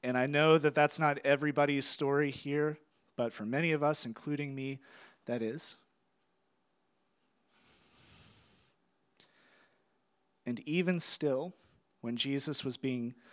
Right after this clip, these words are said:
executed as a criminal of the state, those same religious people that hurt him, he begged his Father to forgive them.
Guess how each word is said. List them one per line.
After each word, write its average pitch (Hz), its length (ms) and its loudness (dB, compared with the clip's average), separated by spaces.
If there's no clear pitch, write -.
executed 139 760 -2
as - 140 -2
a 202 40 -10
criminal 135 540 -8
of 120 160 -8
the 123 80 -4
state, 110 460 -4
those 107 180 -4
same 127 320 -2
religious 131 440 -4
people 120 340 -8
that 113 160 -4
hurt 120 300 -8
him, 107 240 -10
he 110 180 -14
begged 113 380 -6
his - 160 -12
Father 101 340 -12
to - 160 -16
forgive 104 460 -16
them. - 220 -14